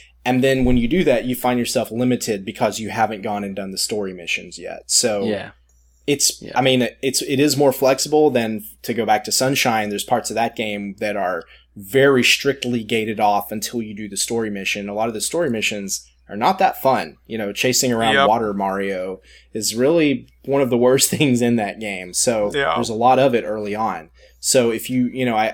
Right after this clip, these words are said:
Speaker 1: I, I like that they give you the option to go and, and get distracted, but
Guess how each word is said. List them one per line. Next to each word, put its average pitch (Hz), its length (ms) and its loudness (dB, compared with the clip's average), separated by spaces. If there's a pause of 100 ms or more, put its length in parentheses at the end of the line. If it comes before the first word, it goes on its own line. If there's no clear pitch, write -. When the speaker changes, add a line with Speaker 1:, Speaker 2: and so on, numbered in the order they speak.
(120)
Speaker 1:
I, 120 160 -2
I 113 100 -2
like 123 240 2
that 147 160 -2
they 135 120 2
give 120 200 2
you 120 120 4
the 107 140 -4
option 139 560 -2
to 117 280 -2
go 110 400 -2
and, 98 360 -8
and 104 320 -10 (200)
get 113 160 -4
distracted, 113 680 -2 (480)
but 123 300 0